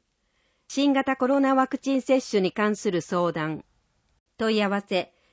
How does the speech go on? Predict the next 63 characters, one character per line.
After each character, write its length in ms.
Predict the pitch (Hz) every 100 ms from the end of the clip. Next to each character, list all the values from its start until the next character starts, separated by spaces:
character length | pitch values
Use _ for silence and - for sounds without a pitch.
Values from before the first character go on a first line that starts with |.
| _
市 240 | - 277
新 320 | 277 - 285
型 240 | 285 285 269
コ 80 | 262
ロ 140 | 262
ナ 140 | 254
ワ 120 | 247 240
ク 100 | 240
チ 200 | 254 254
ン 80 |
接 200 | 233 240
種 260 | 226 - 170
コ 220 | - 247
ー 40 | 254
ル 100 | 247
セ 220 | - 226
ン 80 | 185
タ 160 | -
ー。 220 | 143 120 - _ _ _
電 280 | - 196 196
話 200 | 190 180 - -
七 280 | 226 262
二 220 | 277 262 220
七 380 | 175 170 151 -
六 280 | 175 220 269
八 300 | 269 262 190
六 260 | 165 -
五、 300 | 160 160 139 _ _ -
フ 60 |
ァ 20 | 254
ッ 40 |
ク 120 | -
ス 260 | - 247 254 _ _ -
七 260 | 214 247
二 240 | 254 254 208
七 320 | 175 165 147
三 260 | - 233 247
五 220 | 240 226
三 280 | 170 185 185
九。 400 | - 170 156 127 _ _ _ _ _ _
月 300 | 208 226 226
曜 180 | 269 285
日 140 | 196 202
か 140 | 170
ら 100 | 170
土 140 | 170
曜 240 | 202 220 175
日、 200 | 160 -
午 180 | 202 220
前 220 | 247 220
九 160 | 185 240
時 140 | 202
か 100 | -
ら 140 | 160 151
午 160 | 202
後 120 | 185 160
五 140 | 180
時、 300 | - 151 -
祝 320 | - - 202 247
日 300 | 240 - 214
を 120 | 196
除 320 | 185 175 175
く。 260 | - 156